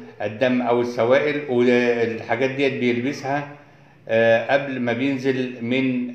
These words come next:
الفراش أو السرير. لو كان المريض عنده سمنة بنخليه يتخلص من السمنة،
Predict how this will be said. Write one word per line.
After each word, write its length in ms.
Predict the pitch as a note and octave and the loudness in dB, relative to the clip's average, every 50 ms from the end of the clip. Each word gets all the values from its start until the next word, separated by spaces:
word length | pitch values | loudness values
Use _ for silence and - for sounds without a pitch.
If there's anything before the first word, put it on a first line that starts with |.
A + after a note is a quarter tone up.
| - | -4
الفراش 580 | A#2 A2+ A2+ - A#2+ A#2 B2 C3 C3 B2+ - - | -4 -4 -2 -2 0 2 2 2 2 0 -2 -4
أو 260 | C3 B2 B2+ C3 B2+ | -4 -4 -2 -2 -4
السرير. 500 | B2+ A#2+ - - C3 A#2+ A#2 G#2 E2+ - - - - - _ _ - - - - - | -6 -8 -6 -6 -4 -4 -4 -6 -6 -8 -12 -18 -20 -20 _ _ -20 -20 -20 -18 -12
لو 280 | A#2 A#2 B2+ B2+ B2 B2 | -2 2 2 2 2 0
كان 320 | - E3+ F#3 F#3 F3 D3+ | -2 -2 -2 -2 -2 -2
المريض 400 | C3+ B2+ B2 B2 B2+ D3+ D3+ B2+ | -2 0 2 2 2 0 0 -2
عنده 280 | B2+ C3 C#3 C3+ B2+ A#2+ | -4 -4 -4 -4 -4 -6
سمنة 460 | - - C#3+ D3+ D#3 D#3 D#3 D#3 D3 | -6 -6 -6 -6 -4 -4 -4 -4 -4
بنخليه 540 | B2 B2 B2+ A#2 - - A#2 A#2 C3+ D3 C3+ | -4 -4 -6 -6 -4 -6 -4 -2 0 -2 -2
يتخلص 580 | A2+ - - - - C#3 C3 B2+ A#2 A#2+ A#2+ C3 | -2 -2 -6 -6 -6 -4 -2 -2 -2 -4 -4 -6
من 160 | C3+ C3 B2 | -6 -4 -4
السمنة، 520 | A2 G#2 - - D#3 E3 F3 F#3 G3 G3+ | -6 -6 -6 -6 -6 -4 -4 -6 -6 -8